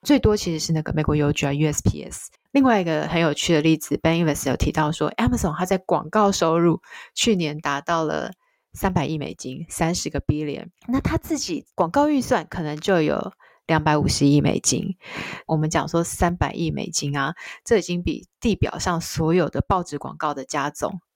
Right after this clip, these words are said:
还要高。那所以我们就看 Amazon 除了自己是一个电商公司，其实也肩负着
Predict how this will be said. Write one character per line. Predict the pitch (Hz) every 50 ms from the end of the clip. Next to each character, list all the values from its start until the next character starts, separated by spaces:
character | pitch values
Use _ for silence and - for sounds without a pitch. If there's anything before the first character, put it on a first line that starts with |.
| _ _ _ - -
还 | - - 143
要 | 135 135 139
高。 | - - 87 87 92 185 _ - - - - _ -
那 | 190 185 170 170 185 190 - _ _ _ _
所 | - - 220
以 | 247
我 | 226
们 | 180 156 151
就 | 165 180 190
看 | - - 190 165 156 - -
Amazon | 196 208 196 180 165 143 160 _
除 | - - - 196 202
了 | 214 214 208 202
自 | 196 - -
己 | 226 - 190 165 151
是 | 151 - - 190 185 175
一 | 165 160 160
个 | - 165 156 147 147 147 151 147 - - _
电 | - 226 190
商 | 175 185 170 165
公 | 170 170 170
司， | 165 - - 156 156 175 185 _ _
其 | - - 277 302
实 | 320 330 339 330 - _ _ _ _
也 | - 196 185 175
肩 | - - 247 262 269
负 | - 277 254 214
着 | - 208